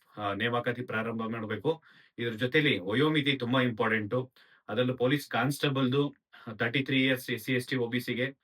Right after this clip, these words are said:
ಜನರಲ್ ಮೆರಿಟ್‌ಗೆ ತರ್ಟಿ ಇಯರ್ಸ್ ಕಾಯಂ ಮಾಡ್ಬೇಕು ಅಂತ ಹೇಳಿ ಒಂದು ಪ್ರತಿಭಟನೆ ಮಾಡ್ಲೇಬೇಕಾಗಿದೆ. ಯಾಕೆ ಅಂತಂದ್ರೆ, ಆ, ಸುಮಾರು ಐದಾರು ವರ್ಷದಿಂದ ಯಾವುದೇ ನೇಮಕಾತಿ ಆಗ್ಲಿಲ್ಲ, ಐದಾರು ವರ್ಷದಿಂದ ನೇಮಕಾತಿ ಆಗ್ಲಿಲ್ಲ.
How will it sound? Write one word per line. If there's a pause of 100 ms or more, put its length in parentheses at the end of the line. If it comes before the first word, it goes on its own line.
(300)
ಜನರಲ್
ಮೆರಿಟ್‌ಗೆ
ತರ್ಟಿ
ಇಯರ್ಸ್ (220)
ಕಾಯಂ
ಮಾಡ್ಬೇಕು
ಅಂತ
ಹೇಳಿ
ಒಂದು
ಪ್ರತಿಭಟನೆ
ಮಾಡ್ಲೇಬೇಕಾಗಿದೆ. (380)
ಯಾಕೆ
ಅಂತಂದ್ರೆ, (500)
ಆ,
ಸುಮಾರು
ಐದಾರು
ವರ್ಷದಿಂದ
ಯಾವುದೇ
ನೇಮಕಾತಿ
ಆಗ್ಲಿಲ್ಲ, (120)
ಐದಾರು
ವರ್ಷದಿಂದ
ನೇಮಕಾತಿ
ಆಗ್ಲಿಲ್ಲ.